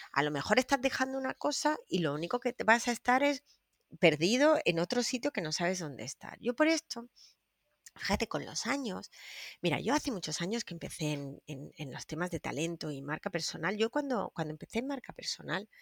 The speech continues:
básicamente, eh, yo me daba cuenta de que la marca personal,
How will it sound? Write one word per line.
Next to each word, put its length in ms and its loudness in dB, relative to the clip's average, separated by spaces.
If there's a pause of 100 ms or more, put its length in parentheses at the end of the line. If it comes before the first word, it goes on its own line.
(460)
básicamente, 800 0 (140)
eh, 460 0
yo 120 0
me 60 4
daba 220 8
cuenta 360 0
de 120 0
que 100 -6
la 80 -4
marca 260 -4
personal, 600 -2